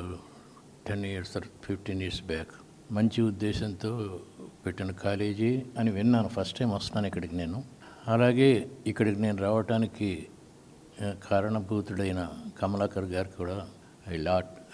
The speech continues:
I heard lot of about him. మీరు అడిగిన ప్రశ్న, సక్సెస్ అవ్వాలంటే విద్యార్థులు ఏం చేయాలి అని. అసలు సక్సెస్ అంటే ఏమిటో ముందు డెఫినేషన్ తెలుసుకోవాలి వాళ్ళు.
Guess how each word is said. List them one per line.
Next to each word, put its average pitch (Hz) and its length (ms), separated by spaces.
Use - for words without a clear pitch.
I 92 40
heard 98 320
lot 82 240
of 87 120
about 87 280
him. 82 140
మీరు 104 200
అడిగిన 113 260
ప్రశ్న, 110 500
సక్సెస్ - 580
అవ్వాలంటే 98 540
విద్యార్థులు 98 680
ఏం 95 240
చేయాలి 82 300
అని. 76 180
అసలు 107 180
సక్సెస్ 127 480
అంటే 131 260
ఏమిటో 120 360
ముందు 110 520
డెఫినేషన్ 110 500
తెలుసుకోవాలి 104 600
వాళ్ళు. 82 300